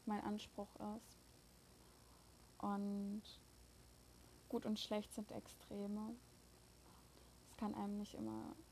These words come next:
wunderbar, super happy gehen, gut gehen. Aber es kann einem auch nicht immer schlecht gehen. Und wenn es, wenn die Zusammenfassung meines Tages ist,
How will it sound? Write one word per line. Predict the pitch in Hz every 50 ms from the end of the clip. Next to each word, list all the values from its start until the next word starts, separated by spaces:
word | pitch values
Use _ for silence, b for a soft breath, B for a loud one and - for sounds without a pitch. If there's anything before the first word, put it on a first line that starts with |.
| - - - - -
wunderbar, | 220 214 208 202 208 208 208 - - - - - - - - 214 226 226 226 226 226 226 - 220
super | 220 - 226 - - 226 208 208 208 208 208 208 208
happy | - 233 226 - - - 220 214 214 208 208 220 220 220 226 233 247 247 254 262 254 - - - - - - - - - - - - - - - - - - - - - - - - - - - - - - - -
gehen, | - 220 214 214 220 220 220 220 220 226 226 226 226 -
gut | - 240 - - -
gehen. | 226 214 208 214 214 220 226 - - - - - - - - - - - - - - - - - - - - - -
Aber | 214 202 202
es | 202 -
kann | - 214 208
einem | - 202 202 -
auch | 208 202
nicht | 220 214 -
immer | 220 208 196 202
schlecht | 202 - - 220 208 202 - - -
gehen. | 254 233 233 233 233 - - - - - - B B B B B B B B - -
Und | 214 208
wenn | 208 208 208
es, | 208 - - - - - - - - - - - - -
wenn | 220 214 220 214 208 - - - - - - - - - - B B B B B B B - -
die | 220 214
Zusammenfassung | - - 233 226 262 302 330 339 339 - - 285 269 - 269 247 240
meines | 240 233 226 226 226 -
Tages | - - 269 254 269 262 233 214 - -
ist, | - 208 202 220 247 - -